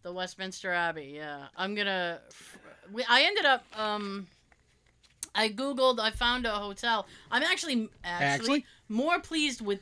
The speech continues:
Speaker 1: this hotel
Speaker 2: Oh, good.
Speaker 1: than the last one because it's
Speaker 2: Available.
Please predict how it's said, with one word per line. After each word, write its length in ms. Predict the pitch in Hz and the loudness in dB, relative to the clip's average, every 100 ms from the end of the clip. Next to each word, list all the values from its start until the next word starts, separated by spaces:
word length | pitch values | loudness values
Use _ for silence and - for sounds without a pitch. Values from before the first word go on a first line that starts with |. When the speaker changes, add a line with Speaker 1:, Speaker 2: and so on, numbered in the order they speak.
| - | 0
Speaker 1:
this 240 | 453 - | 2 2
hotel 520 | 240 202 - 151 - - - - - | 0 -2 -4 -12 -14 -20 -20 -20 -10
Speaker 2:
Oh, 80 | 233 | -4
good. 180 | 311 285 | 0 2
Speaker 1:
than 140 | 285 | 2
the 80 | 311 | 4
last 260 | 381 403 | 4 4
one 160 | 330 214 - - - | 2 -4 -6 -20 -10
because 580 | 269 247 269 240 240 - | -6 -2 2 2 0 -4
it's 580 | - - - - - - _ - - - - | -2 0 -2 -6 -8 -12 _ -16 -16 -14 -2
Speaker 2:
Available. 500 | 175 349 330 196 | 6 8 8 6